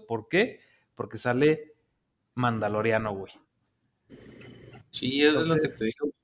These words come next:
Speaker 2: pues,
Speaker 1: ajá.
Speaker 2: yo siento que le están haciendo un daño a,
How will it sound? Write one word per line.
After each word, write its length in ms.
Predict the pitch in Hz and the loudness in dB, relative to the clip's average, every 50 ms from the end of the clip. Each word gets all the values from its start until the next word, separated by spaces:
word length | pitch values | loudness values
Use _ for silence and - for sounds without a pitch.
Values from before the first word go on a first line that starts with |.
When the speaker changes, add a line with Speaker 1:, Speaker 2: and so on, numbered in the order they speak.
| _ - | _ -6
Speaker 2:
pues, 240 | - 139 131 - - - - - - - - - _ - | -6 -4 -4 -6 -8 -18 -20 -20 -20 -20 -20 -20 _ -8
Speaker 1:
ajá. 440 | 123 123 127 127 - - - _ - - | -4 -4 -4 -4 -6 -10 -20 _ -4 -2
Speaker 2:
yo 80 | 147 143 | -2 -2
siento 320 | - - - _ 165 151 | -2 -6 -10 _ -4 0
que 80 | - 147 | 2 4
le 80 | 139 120 | 4 4
están 220 | - - 131 143 | 4 2 0 0
haciendo 380 | 147 - - 156 143 143 147 147 | 2 2 0 0 0 0 2 2
un 120 | 147 143 | 2 2
daño 460 | 135 127 104 107 120 131 139 139 135 120 | 2 2 2 2 2 0 0 0 -2 -2
a, 320 | 101 95 90 87 - | -2 -4 -4 -6 -10